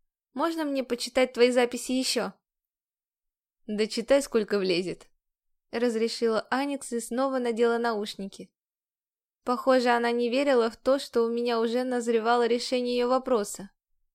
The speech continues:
Она ведь не знала, кто я. Но я и сама была в восторге от мысли, что готова совершить переворот в науке и жизни Хамони. Ведь метод, который мы с Макурой и Бонсуфом разработали,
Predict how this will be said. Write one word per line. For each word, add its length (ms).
Она 260
ведь 180
не 180
знала, 400
кто 260
я. 180
Но 100
я 220
и 40
сама 360
была 240
в 40
восторге 600
от 120
мысли, 380
что 220
готова 420
совершить 540
переворот 500
в 60
науке 440
и 100
жизни 280
Хамони. 580
Ведь 280
метод, 380
который 380
мы 160
с 140
Макурой 460
и 20
Бонсуфом 680
разработали, 840